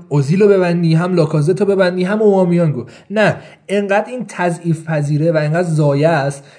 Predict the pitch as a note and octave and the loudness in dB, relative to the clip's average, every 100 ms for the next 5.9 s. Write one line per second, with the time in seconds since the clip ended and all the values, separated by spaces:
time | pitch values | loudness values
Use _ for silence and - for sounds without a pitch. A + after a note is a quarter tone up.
0 | - F3 G#3+ F#3+ F#3+ G3+ F#3 G#3 G3+ F3 | -4 0 0 0 0 0 4 2 2 2
1 | E3+ D#3+ D#3 D#3 E3+ C#3+ B2 G2+ G2 F#2 | 2 4 4 4 2 0 -2 -6 -12 -18
2 | - _ _ _ - D#3 G3+ F#3 F3 D3+ | -20 _ _ _ 0 4 6 4 2 0
3 | D#3 D3+ A#2+ A2 G#2 G#2 - - E3+ F#3+ | -2 -4 -6 -8 -10 -12 -16 -6 -4 -2
4 | A#3 A#3+ B3+ - B3+ A#3+ A3 G3+ G#3+ A3+ | -4 -2 -2 0 -4 -4 -2 2 2 4
5 | A#3 G3 E3+ G3+ A3 A3+ A3+ D#3 D#3 | 4 4 4 0 -2 -6 -4 -2 -2